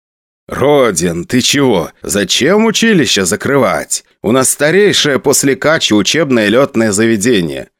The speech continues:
О таком даже не думай», похлопал он меня по плечу. «Из-за инцидентов и аварий никого закрывать не будут.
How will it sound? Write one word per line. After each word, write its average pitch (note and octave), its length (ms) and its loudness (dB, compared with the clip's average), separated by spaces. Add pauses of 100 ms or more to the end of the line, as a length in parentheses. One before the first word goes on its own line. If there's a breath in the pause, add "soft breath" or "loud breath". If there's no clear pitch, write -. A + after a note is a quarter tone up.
(180)
О B2 120 0
таком E3+ 460 2
даже E3+ 320 0
не G3+ 100 4
думай», D3+ 580 0 (400)
похлопал C#3 520 0
он C#3 140 2
меня F#2+ 280 0
по F2 140 -4
плечу. C#2+ 520 -6 (500)
«Из-за F#3 380 0
инцидентов F3+ 720 2
и E3+ 40 2
аварий E3+ 480 2
никого D3 600 2
закрывать C3 720 0
не G2+ 160 2
будут. F2 720 -2